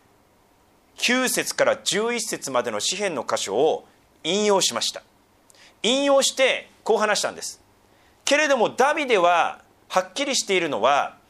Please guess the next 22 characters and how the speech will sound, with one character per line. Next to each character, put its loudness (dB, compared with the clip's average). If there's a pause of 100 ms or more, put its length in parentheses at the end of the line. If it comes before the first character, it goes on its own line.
(200)
ダ 2
ビ 0
デ 2
は 2 (260)
墓 2
が 6
あ 2
り -2
ま 4
す -4
よ 2
ね。 0 (500)
こ 0
こ 2
に -2
葬 0
ら 4
れ 2
て -4
い 0
ま 0
す。」 -10